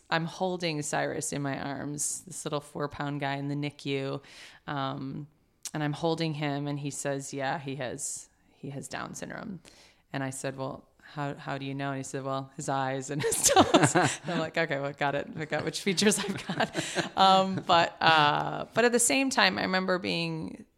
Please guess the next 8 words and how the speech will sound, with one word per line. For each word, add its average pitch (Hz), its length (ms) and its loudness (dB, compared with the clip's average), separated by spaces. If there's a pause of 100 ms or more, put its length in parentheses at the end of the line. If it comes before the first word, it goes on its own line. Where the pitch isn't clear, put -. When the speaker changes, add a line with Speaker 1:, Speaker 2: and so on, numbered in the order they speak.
(320)
Speaker 2:
really 190 300 -4
grateful 160 600 -2
that 143 180 2
I, 147 580 0 (480)
I 156 100 0
didn't 151 280 -2
know 135 280 -2
beforehand. 156 1080 -8